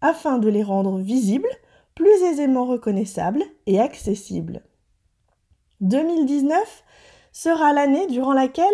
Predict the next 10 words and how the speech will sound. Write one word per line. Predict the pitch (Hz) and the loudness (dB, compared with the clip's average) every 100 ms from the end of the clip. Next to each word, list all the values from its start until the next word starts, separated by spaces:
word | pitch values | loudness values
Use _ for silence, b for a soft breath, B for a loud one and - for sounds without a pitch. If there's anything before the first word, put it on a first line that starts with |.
| 415 B B B B | 0 B B B B
je | 208 254 | 0 2
m'engage | 302 370 262 214 220 | 2 2 2 2 0
à | 262 | -2
continuer | 269 381 370 302 285 320 | -2 -4 -2 -2 0 0
à | 320 | 0
partager, | 208 - 370 - - 277 226 220 247 _ _ _ - | -2 0 -2 -2 -4 -2 0 0 -2 _ _ _ -8
à | 190 - | -8 -4
échanger | 294 339 - 269 247 196 233 285 | -2 -2 -2 -4 -2 -2 -6 -6
et | - 202 | -6 -6
transmettre, | - 320 311 - 214 185 202 - | -4 -4 -4 -4 -4 -4 -8 -14